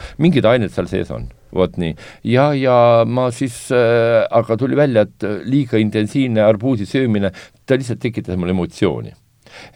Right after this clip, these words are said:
Viiski välja neer-, nerutelt ju pidev vedeliku aktiivsus. Mida? Neer-, äh, arbuus on hea, ta paneb ju kogu aeg vedelikud liikuma.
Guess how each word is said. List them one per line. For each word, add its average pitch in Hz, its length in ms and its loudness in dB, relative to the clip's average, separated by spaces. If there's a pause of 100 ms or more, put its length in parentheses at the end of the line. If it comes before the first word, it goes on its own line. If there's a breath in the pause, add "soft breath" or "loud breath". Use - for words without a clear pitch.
Viiski 123 340 0
välja 104 380 0 (260)
neer-, 120 380 0
nerutelt 90 580 -6
ju 80 140 -4 (340)
pidev 98 320 -6
vedeliku - 460 -6
aktiivsus. - 480 -14 (100)
Mida? 113 220 -12 (100)
Neer-, 151 300 -4 (420 loud breath)
äh, 98 160 -2
arbuus 127 460 -2
on 147 80 -6
hea, 143 180 -2
ta 113 120 -8
paneb 117 280 -6
ju 110 80 -6
kogu 120 220 -4
aeg 117 100 -10
vedelikud 101 460 -2
liikuma. - 400 -12